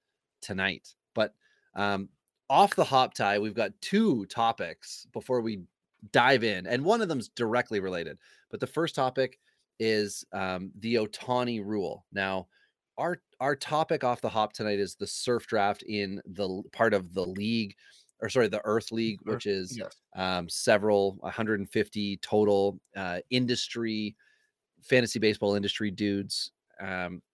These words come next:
Speaker 1: from all over Merca.
Speaker 2: And
Speaker 1: And then
Speaker 2: dudettes, for the record.
Speaker 1: Dudes and dudettes, correct. My apologies. Um, and, um,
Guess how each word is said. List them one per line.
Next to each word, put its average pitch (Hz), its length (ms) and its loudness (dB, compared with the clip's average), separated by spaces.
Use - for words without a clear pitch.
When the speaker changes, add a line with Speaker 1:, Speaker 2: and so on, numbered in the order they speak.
Speaker 1:
from 98 260 -2
all 110 280 6
over 101 320 4
Merca. 101 380 0
Speaker 2:
And 104 180 6
Speaker 1:
And 143 100 4
then 123 220 8
Speaker 2:
dudettes, - 220 -6
for 123 60 -10
the 117 100 0
record. 107 440 -2
Speaker 1:
Dudes 127 280 4
and 139 100 0
dudettes, 123 480 0
correct. 113 460 0
My 101 160 -2
apologies. 104 640 -2
Um, 98 420 -4
and, 98 540 -2
um, 92 560 -6